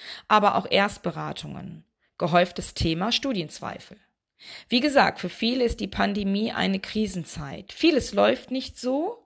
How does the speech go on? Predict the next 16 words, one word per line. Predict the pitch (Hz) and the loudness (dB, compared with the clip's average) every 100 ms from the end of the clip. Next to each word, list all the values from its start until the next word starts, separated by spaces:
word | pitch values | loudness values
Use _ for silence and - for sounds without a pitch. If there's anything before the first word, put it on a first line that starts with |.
| _ - - - | _ -20 -20 -8
wie | - | -2
man | 208 202 | 2 4
es | 196 - | 2 -2
sich | 190 | -4
vorgenommen | - 214 214 180 165 147 147 | 4 6 6 4 -2 -6 -8
hat. | 160 - - - _ _ - - | -12 -16 -18 -20 _ _ -20 -8
Und | - | 0
man | 220 220 220 | 2 2 2
kommt | 254 320 277 | -2 -2 -4
natürlich | 233 240 226 220 | -4 -2 -2 -2
noch | 220 214 | -4 -2
stärker | - - 208 208 208 202 | 0 2 4 4 4 0
ins | - - | -4 -4
Nachdenken | 196 196 214 - 202 190 | 0 0 0 -2 -4 -2
als | - 170 - | -4 -6 -2
sonst. | 208 175 151 - - - | -2 -2 -6 -16 -20 -20